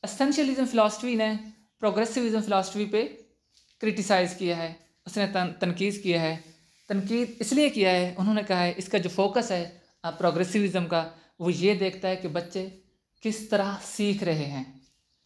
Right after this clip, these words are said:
लेकिन जो एसेंशियलिज्म है, वो कहता है हमें ये देखना है कि बच्चे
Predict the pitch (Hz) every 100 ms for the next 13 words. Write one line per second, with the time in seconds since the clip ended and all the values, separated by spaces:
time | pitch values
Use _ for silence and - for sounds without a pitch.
0 | - 180 185 214 208 208 240 262 269 190
1 | 180 175 180 - _ _ 180 208 202 185
2 | 185 185 185 185 170 185 202 190 185 180
3 | 185 190 - _ - 165 185 - 196 196